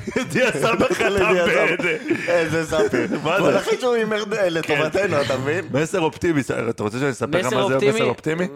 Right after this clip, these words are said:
Speaker 3: מסר אופטימי. אה, יש עוד הרבה נקודות בקופה.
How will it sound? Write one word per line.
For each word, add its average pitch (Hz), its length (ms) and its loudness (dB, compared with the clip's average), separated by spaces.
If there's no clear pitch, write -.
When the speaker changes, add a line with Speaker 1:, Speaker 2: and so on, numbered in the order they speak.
Speaker 3:
מסר 156 340 -8
אופטימי. 143 480 -12
אה, 107 240 -12
יש 117 100 -12
עוד 120 100 -14
הרבה 113 180 -14
נקודות 113 320 -14
בקופה. 120 460 -12